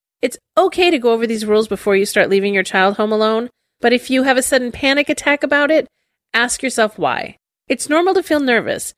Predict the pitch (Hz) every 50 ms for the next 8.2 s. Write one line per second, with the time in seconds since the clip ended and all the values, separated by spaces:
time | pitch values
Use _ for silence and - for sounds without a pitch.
0 | _ _ _ - 233 226 - 247 226 208 208 202 196 202 233 262 285 302 294 302
1 | 294 254 277 262 269 254 - 269 262 262 262 262 247 254 254 262 269 262 240 -
2 | _ _ _ _ - - - 240 - 262 226 - 254 247 - 254 - - 277 277
3 | 262 220 202 - - 202 190 190 185 - - 220 226 - - 185 160 151 143 151
4 | 156 143 - 156 135 - - - 113 - - - - - - - _ _ _ _
5 | _ _ _ _ _ _ _ _ _ _ _ _ _ - 233 240 254 254 320 359
6 | 381 381 - 285 - 294 - 320 277 254 277 - 330 311 - - 214 - 151 170
7 | - - - 220 208 214 220 220 220 208 202 190 - - 196 180 165 135 117 104
8 | 98 - - -